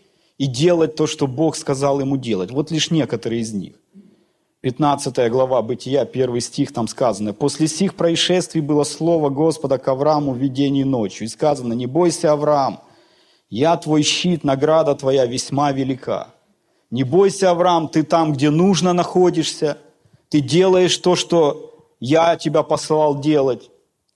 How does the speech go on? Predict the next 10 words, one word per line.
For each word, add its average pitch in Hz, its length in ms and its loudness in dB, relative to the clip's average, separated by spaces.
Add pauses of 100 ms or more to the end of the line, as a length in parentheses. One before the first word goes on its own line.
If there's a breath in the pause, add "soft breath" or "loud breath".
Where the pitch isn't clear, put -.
(300)
Поэтому 147 480 2
я 156 280 2
твой 170 280 0
щит, 165 400 -4 (200 loud breath)
не 135 160 0
бойся, 156 640 0 (220 loud breath)
я 135 180 2
помогу 135 480 0
тебе. 90 420 -12 (120)
Аминь. 170 480 -4